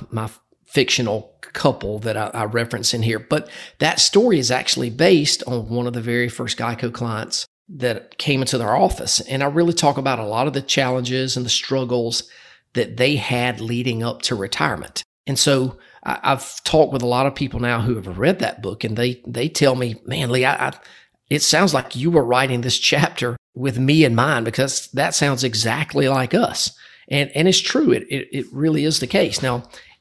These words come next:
everybody's situation is different, of course, but a lot of the big things are,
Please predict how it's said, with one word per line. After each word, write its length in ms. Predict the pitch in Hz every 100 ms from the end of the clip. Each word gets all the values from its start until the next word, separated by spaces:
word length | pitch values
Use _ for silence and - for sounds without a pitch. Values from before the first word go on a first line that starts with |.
| -
everybody's 520 | 160 190 175 151 139
situation 520 | 139 - 127 120 127
is 120 | 117
different, 360 | 107 104 - 123 -
of 160 | 139
course, 500 | - 160 170 - - - - - -
but 120 | 127
a 60 |
lot 240 | 107 104 135
of 80 | 143
the 100 | 127
big 360 | 117 147 147
things 520 | - 101 98 113 - - 104
are, 400 | 113 113 123